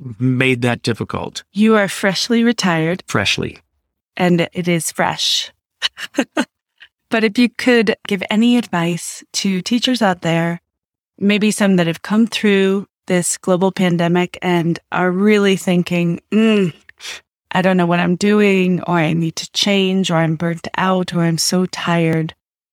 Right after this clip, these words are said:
Speaker 2: What advice would you give them out there? What advice would you give that one teacher who's struggling and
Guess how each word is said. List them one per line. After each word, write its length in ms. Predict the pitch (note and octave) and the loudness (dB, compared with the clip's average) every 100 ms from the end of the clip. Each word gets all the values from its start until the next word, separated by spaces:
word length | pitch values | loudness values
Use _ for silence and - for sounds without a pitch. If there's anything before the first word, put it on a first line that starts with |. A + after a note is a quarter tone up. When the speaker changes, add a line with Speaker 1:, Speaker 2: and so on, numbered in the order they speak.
| _ | _
Speaker 2:
What 140 | - D4 | 0 2
advice 400 | B3 F#3+ F3 - | 2 2 0 0
would 220 | F3 - | -4 0
you 420 | F#3 E3+ E3+ F3 - _ | 2 2 0 -4 -12 _
give 160 | F3 E3 | -2 0
them 200 | D#3+ D#3+ | 2 2
out 200 | D3+ - | 0 -4
there? 200 | D3 D3 | -6 -2
What 140 | F#3 | 2
advice 380 | A#3+ F#3+ F3 - | 2 2 0 -2
would 160 | E3+ F3+ | -4 -4
you 80 | |
give 240 | D#3+ E3 - | -2 -2 -2
that 240 | D#3+ - | -2 -2
one 360 | D#3+ E3 D#3+ E3 _ _ _ _ _ _ _ _ _ - | 0 0 0 -4 _ _ _ _ _ _ _ _ _ -6
teacher 540 | - A3 - F#3+ F#3 | 0 0 2 2 0
who's 200 | F3 G3 | 0 -2
struggling 600 | - F#3+ F3 F3 F3 F3 F#3+ | -2 -2 0 0 0 0 -2
and 400 | - F3+ F3 | -2 -2 -4